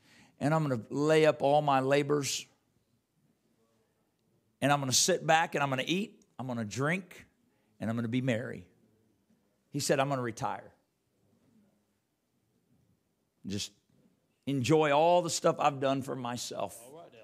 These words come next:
to have this life." And the Lord said to him,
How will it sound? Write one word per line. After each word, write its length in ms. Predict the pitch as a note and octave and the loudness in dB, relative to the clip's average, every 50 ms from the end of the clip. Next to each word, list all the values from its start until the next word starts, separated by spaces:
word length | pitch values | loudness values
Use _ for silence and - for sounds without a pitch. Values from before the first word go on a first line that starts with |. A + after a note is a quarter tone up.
| - - - | -20 -10 -4
to 100 | - A#2+ | -4 -2
have 320 | F#2+ G#2+ B2+ A#2+ A2+ A2+ | 2 2 2 2 2 0
this 200 | A2+ A#2 G#2+ - | -4 -6 -6 -6
life." 360 | - G2+ F#2 E2 - - - - - _ _ _ _ _ _ _ _ _ _ _ - - _ _ _ _ _ _ _ _ _ _ _ _ _ _ _ _ _ _ _ _ _ _ _ _ _ _ _ _ _ _ _ _ _ _ _ _ _ _ _ _ - | -8 -8 -10 -10 -12 -14 -18 -20 -20 _ _ _ _ _ _ _ _ _ _ _ -20 -20 _ _ _ _ _ _ _ _ _ _ _ _ _ _ _ _ _ _ _ _ _ _ _ _ _ _ _ _ _ _ _ _ _ _ _ _ _ _ _ _ -6
And 180 | - A#2+ B2 B2+ | -2 0 2 2
the 80 | B2 | 2
Lord 440 | B2 C3+ C#3+ C#3+ C3+ C3 A#2+ A#2 A#2 | 4 4 4 6 4 4 2 0 -4
said 340 | - - C#3 B2 B2 A#2 - | -4 -2 0 0 0 -2 -4
to 100 | - B2+ | -4 -4
him, 420 | A2+ A#2+ A2+ G#2 G#2+ G#2+ A2 G#2 | -2 -2 -2 -2 -4 -6 -6 -10